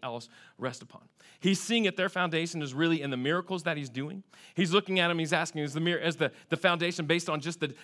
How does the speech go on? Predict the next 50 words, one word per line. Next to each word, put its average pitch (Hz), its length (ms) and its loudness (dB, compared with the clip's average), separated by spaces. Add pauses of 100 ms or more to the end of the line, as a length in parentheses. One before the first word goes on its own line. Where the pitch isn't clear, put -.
(100)
the 165 80 4
teachings 185 560 -2
that 156 160 2
I'm 143 80 -4
teaching, 175 480 -4 (180)
the 156 100 2
healings 175 460 0
that 170 140 2
he's 165 100 -6
doing, 165 220 0
the 147 80 0
casting 170 500 -2
out 160 160 -2
of 143 80 -6
demons? 165 400 -4 (320)
Is 156 140 0
it 190 80 4
all 196 260 4
based 196 300 0
on 170 180 0
the 151 80 0
show, 202 380 -4
or 165 160 0
does 147 180 -6
it 143 100 -12
go 127 340 -2 (260)
a - 80 -8
little 107 220 -4
deeper? - 360 -14 (380)
Right? 175 160 4
It's 180 100 -2
a 170 80 2
pretty 226 480 -6
intense 151 540 -10 (400)
moment. 143 320 -8 (320)
And 170 100 6
I'm 185 60 2
sure 254 280 0
the 175 120 0
disciples 160 580 -6
probably 175 520 -4
felt 151 440 -2
this. - 300 -16 (320)
They 165 100 4
probably 202 380 4
were 160 80 2
with 180 160 0
him 156 100 -2
thinking, 139 200 -4
like, 113 180 -8